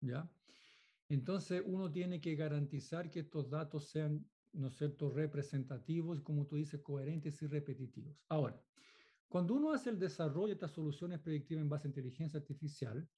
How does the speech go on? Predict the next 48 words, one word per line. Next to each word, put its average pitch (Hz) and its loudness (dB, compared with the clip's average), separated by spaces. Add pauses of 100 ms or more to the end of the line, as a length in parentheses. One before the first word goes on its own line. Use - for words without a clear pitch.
(440)
uno 185 4
toma 208 6
toda 220 4
la 214 6
data 156 0
que 160 -4
uno 156 0
tiene 139 -4 (520)
Y 180 2
la 175 8
primera 226 4
cosa 214 -2
que 208 -6
uno 175 0
hace 175 -4
es 147 -10
separar 165 0
un 170 -2
pedazo, 143 -4 (160)
típicamente 170 0
el 147 2
diez 165 0
por 156 -6
ciento, 160 -2
el 147 2
veinte 147 0
por 143 -6
ciento, 151 2 (340)
y 160 2
los 156 2
separa 185 0
y 180 -4
los 147 2
deja 156 -2
guardados 147 -2
y 151 0
no 160 2
se 147 -4
tocan. 143 -6 (1040)
Y 160 4
el 156 4
resto 247 2
de 226 4
los 208 4
datos 208 0
se 185 -4
utilizan 175 -4
para 175 2